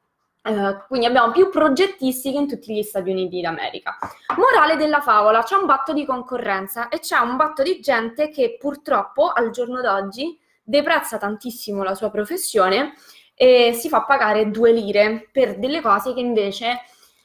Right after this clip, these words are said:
ci sto-, in cui ci sono tantissime responsabilità e dove, eh, necessariamente, mm, avremo necessità di fare prezzi un filino più alti per rientrarci quantomeno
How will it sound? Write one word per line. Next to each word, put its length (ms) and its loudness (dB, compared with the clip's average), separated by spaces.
ci 180 -4
sto-, 180 4
in 160 4
cui 140 2
ci 100 -2
sono 220 2
tantissime 580 -2
responsabilità 1040 -2
e 140 -2
dove, 560 4
eh, 340 -2
necessariamente, 1200 -2
mm, 300 -6
avremo 340 0
necessità 460 -2
di 80 0
fare 220 0
prezzi 300 -4
un 80 -4
filino 320 -4
più 140 -6
alti 300 -4
per 100 -4
rientrarci 540 -2
quantomeno 580 -4